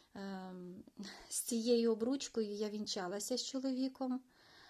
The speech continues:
Е, ось, а з цією обручкою я розписувалась. До речі, ця обручка, це обручка моєї мами. Моя мама виходила заміж, уявіть собі, п'ятдесят два роки назад,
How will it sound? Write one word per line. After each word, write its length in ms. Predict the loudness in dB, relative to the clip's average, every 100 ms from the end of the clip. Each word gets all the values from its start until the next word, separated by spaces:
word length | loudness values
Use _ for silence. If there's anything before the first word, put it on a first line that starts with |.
| -20 -16 -8
Е, 220 | -6 -4
ось, 440 | 0 0 2 0 -4 -4
а 420 | -2 0 2 2
з 60 |
цією 640 | 0 0 0 2 4 4 4
обручкою 520 | 2 0 0 0 2
я 140 | 2
розписувалась. 1000 | -2 -4 -4 -2 -2 -2 -8 -8 -10 -10 -14 -20 -14 -14 -4
До 80 | 2
речі, 240 | 2 2
ця 240 | 0 2 2
обручка, 580 | 2 0 0 -4 -6 -6 -16 _ _
це 160 | -2 0
обручка 440 | 2 2 0 -2
моєї 320 | -2 0 0 -2
мами. 420 | -4 -6 -8 -10 -18 _ _ -20 -20 -14 -6
Моя 220 | -2 2
мама 240 | 2 2
виходила 540 | 0 0 0 0 0 0
заміж, 680 | 0 2 2 2 -4 -8 -10 -10
уявіть 380 | -4 -2 -2
собі, 280 | -4 -6 -8
п'ятдесят 680 | -8 -4 -2 -2 -4 -6 -14 -20 -14
два 200 | -10 -8
роки 240 | -6 -8
назад, 460 | -6 -6 -6 -10